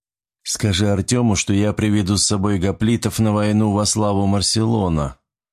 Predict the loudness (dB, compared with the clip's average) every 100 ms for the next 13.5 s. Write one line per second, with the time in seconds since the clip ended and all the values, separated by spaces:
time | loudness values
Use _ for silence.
0 | _ _ _ _ -4 -4 -2 0 0 2
1 | 0 2 0 0 2 0 0 0 0 0
2 | 0 -4 -6 _ _ _ _ _ _ -10
3 | -8 -4 -4 -2 -2 0 -2 -4 -4 -6
4 | -2 -2 0 -2 -4 -10 _ _ _ _
5 | -2 -2 -2 -4 -6 -8 _ _ _ _
6 | _ _ -4 -4 -2 0 0 0 0 0
7 | 0 0 -2 -2 -2 -2 -2 -4 -6 -6
8 | -8 -8 -14 _ _ _ _ _ _ -8
9 | -6 0 0 0 0 -2 -2 -4 -2 -4
10 | -2 -2 -2 -4 -2 -2 -2 -4 -6 -6
11 | -10 _ _ _ _ _ -10 -6 -4 0
12 | 0 0 0 -2 -2 -2 -2 -2 -2 -4
13 | -2 -2 -2 -2 -4